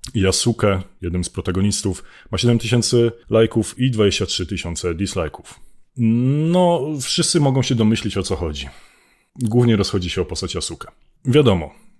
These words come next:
w miksie, y, negatywnych komentarzy i łapek w dół na pewno znajdzie się kilku po prostu rasistów,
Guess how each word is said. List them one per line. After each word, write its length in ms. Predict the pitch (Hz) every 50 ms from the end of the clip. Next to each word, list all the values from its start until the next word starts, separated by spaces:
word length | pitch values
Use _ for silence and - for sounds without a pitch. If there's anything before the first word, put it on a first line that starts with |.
| _ _ _ _ -
w 180 | 104 90 104
miksie, 400 | 113 135 160 156 - - - 151
y, 800 | 143 135 131 135 135 127 120 - - 101 110 107 107 104 104 104
negatywnych 720 | 104 110 107 113 107 - 123 110 117 113 110 104 - - -
komentarzy 880 | - 110 110 107 104 117 110 107 98 101 101 101 101 101 101 98 - -
i 640 | 104 95 95 95 95 95 95 92 92 92 92 92 92
łapek 420 | 92 95 104 104 - 110 98 90 -
w 80 | 95
dół 440 | 85 85 104 101 104 104 104 104 101
na 140 | 101 101 98
pewno 420 | - 127 120 117 110 110 107 104 98
znajdzie 360 | 101 107 104 104 95 98 95
się 120 | - 101
kilku 340 | - - 101 95 - - 98
po 120 | - 87
prostu 400 | - - 95 90 - - - 82
rasistów, 680 | 82 85 - - 104 98 - - - 101 95 90 - -